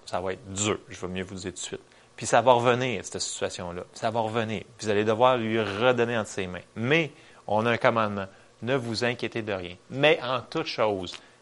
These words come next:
faites connaître vos besoins à Dieu par des prières et des supplications avec des actions de grâce.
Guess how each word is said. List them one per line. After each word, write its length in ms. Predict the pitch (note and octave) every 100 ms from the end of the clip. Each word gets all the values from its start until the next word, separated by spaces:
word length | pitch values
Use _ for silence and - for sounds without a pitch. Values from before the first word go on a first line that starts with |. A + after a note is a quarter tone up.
| _
faites 420 | - F#2 F#2 - -
connaître 540 | A2+ G#2 F#2+ A2+ - -
vos 220 | G#2+ C3+
besoins 420 | A#2+ G2 G#2+ A#2+ -
à 140 | A2
Dieu 280 | F#2 G2 B2 - - - -
par 200 | B2 A2
des 140 | G2+ G#2
prières 540 | - G#2 F2+ G2 C#3+
et 100 | A2
des 160 | G2+ G2+
supplications 840 | - B2 C#3+ - G2 - G#2 C3 - _ _ _ _ _ _ _ -
avec 720 | E3+ D3 F#3 A3 - A2 G#2+
des 300 | B2 G#2+ E3
actions 640 | E3+ - - F3 F3+ E3+ - - A#2
de 340 | G#2+ A#2 A#2 - G#2+
grâce. 920 | F#2+ - G#2 G#2 G2 F2+ - -